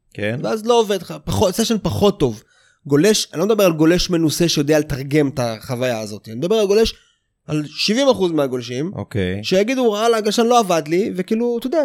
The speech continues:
Speaker 2: ויוותרו עליו במקום לעשות אותו עוד פעם, זה בדיוק מה שהוא אומר, במקום לעשות אותו עוד פעם ועוד פעם ועוד פעם ועוד פעם, כדי להבין מה לא עבד.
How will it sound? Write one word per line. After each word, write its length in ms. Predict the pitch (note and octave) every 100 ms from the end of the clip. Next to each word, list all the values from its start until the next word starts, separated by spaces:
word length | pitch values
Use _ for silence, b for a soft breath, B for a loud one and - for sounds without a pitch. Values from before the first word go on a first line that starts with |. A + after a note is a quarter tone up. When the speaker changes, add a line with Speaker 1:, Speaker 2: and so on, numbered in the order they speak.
| G#3+
Speaker 2:
ויוותרו 440 | F3 E3 - D4+
עליו 240 | E4+ F3+ D#3+
במקום 240 | F3 A3+
לעשות 200 | A3+ A#3+
אותו 160 | A3 G#3
עוד 140 | G#3
פעם, 100 | F3
זה 100 | C#3+
בדיוק 200 | D#3+ F3
מה 100 | F#3
שהוא 140 | F3+
אומר, 200 | G#3 C4+
במקום 160 | C#3 C#3
לעשות 120 | F3
אותו 120 | F3+ F3
עוד 200 | F#3+ F3+
פעם 180 | D#3 C#3
ועוד 200 | D3+ F3
פעם 180 | D#3+ D3
ועוד 140 | D3+ E3
פעם 120 | D#3+
ועוד 120 | D#3+ E3+
פעם, 100 | D#3
כדי 240 | - D3
להבין 500 | C3+ A#2+ C3 G3 G3
מה 120 | F3
לא 180 | F3 D#3
עבד. 240 | C#3 F#3